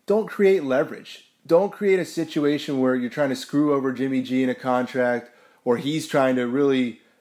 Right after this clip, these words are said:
screw you in a Flacco situation with the Ravens. I mean, they haven't been good since he signed that contract. Come to a happy medium ground where you can make him a top ten paid quarterback in the league and also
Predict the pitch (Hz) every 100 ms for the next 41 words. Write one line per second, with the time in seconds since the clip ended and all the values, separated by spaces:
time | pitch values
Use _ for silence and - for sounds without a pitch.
0 | _ _ _ _ - - 151 147 135 143
1 | 147 131 127 - - 143 165 151 117 113
2 | 117 117 117 120 127 120 120 120 123 151
3 | 110 113 - 123 120 120 127 139 127 131
4 | 123 110 131 135 - 120 127 113 127 123
5 | 120 117 - 123 123 117 117 117 113 _
6 | _ _ _ _ - 160 170 165 139 123
7 | 113 147 147 160 175 143 139 139 135 123
8 | 123 123 120 120 - _ _ - 113 113
9 | 113 127 139 160 156 156 123 127 113 -
10 | 135 139 - 170 160 160 156 - 151 147
11 | 147 160 147 131 123 120 117 107 _ _
12 | _ _ _ - 113 110 - _ 123 135
13 | 131 - 131 127 120